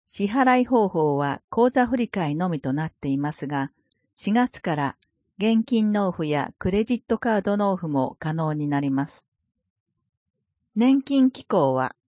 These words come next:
十月末に発送を始めた二十八年分の国民年金保険料控除証明書、裏面、裏面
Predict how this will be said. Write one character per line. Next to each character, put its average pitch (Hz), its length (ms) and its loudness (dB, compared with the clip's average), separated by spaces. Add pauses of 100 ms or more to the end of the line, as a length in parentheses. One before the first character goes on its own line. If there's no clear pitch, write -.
(300)
十 262 200 6
月 269 300 4
末 233 320 2
に 196 180 -2
発 190 240 -6
送 185 300 4
を 180 60 2
始 175 240 -2
め 165 140 -4
た 165 280 -6 (420)
二 247 140 6
十 170 240 4
八 151 300 -4
年 208 280 2
分 180 280 -2
の 160 240 -2 (120)
国 233 320 0
民 247 260 6
年 220 260 2
金 139 260 -4
保 143 120 -4
険 196 340 -2
料 135 440 2
控 226 220 6
除 226 140 2
証 202 260 0
明 175 220 -2
書、 143 260 -2 (720)
裏 190 160 2
面、 190 360 -2 (440)
裏 160 240 -2
面 151 300 -6